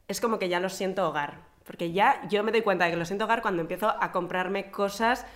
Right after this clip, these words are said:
por el mero hecho de que quiero que estén en casa. O sea, una vela, un no sé qué, porque otros pisos como que los he sentido tan de paso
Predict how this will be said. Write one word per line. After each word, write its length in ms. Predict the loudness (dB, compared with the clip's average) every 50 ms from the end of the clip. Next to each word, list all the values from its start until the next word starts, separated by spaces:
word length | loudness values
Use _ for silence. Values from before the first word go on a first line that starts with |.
| -20 -20 -2
por 140 | 0 2 2
el 80 | 2 2
mero 320 | 0 0 -2 -2 -2 -2
hecho 200 | -2 -2 -4 -6
de 80 | -6 -4
que 140 | -6 -6
quiero 220 | -4 -4 -4 -4 -2
que 80 | -4
estén 180 | -6 -8 -8 -10
en 100 | -10 -8
casa. 200 | -10 -10 -12 -10
O 20 |
sea, 100 | -12 -12
una 200 | -12 -12 -14 -10
vela, 340 | -4 -2 -2 0 0 0 -2
un 80 | -2 -4
no 80 | -6
sé 140 | -8 -10 -6
qué, 120 | -4 -4 -4
porque 300 | -4 -6 -6 -4 -4 -4
otros 220 | -4 -4 -8 -6
pisos 280 | -4 -4 -4 -4 -4 -4
como 200 | -2 -2 -2 0
que 80 | -2
los 100 | -4 -4
he 60 | -4
sentido 360 | -2 -2 -2 0 2 0 0 2
tan 160 | 2 0 2
de 80 | 0
paso 420 | 2 2 2 2 2 0 0 0